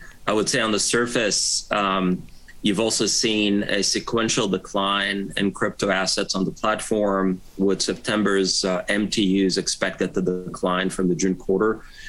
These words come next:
Um, we did see a couple of very positive factors. Uh, one, uh, annual revenue,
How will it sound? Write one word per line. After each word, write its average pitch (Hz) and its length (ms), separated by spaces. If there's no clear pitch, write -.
Um, 101 440
we 104 180
did 151 240
see 131 280
a 101 60
couple 117 340
of 98 120
very 110 280
positive 98 480
factors. - 800
Uh, 90 300
one, 113 580
uh, 101 240
annual 117 320
revenue, 101 640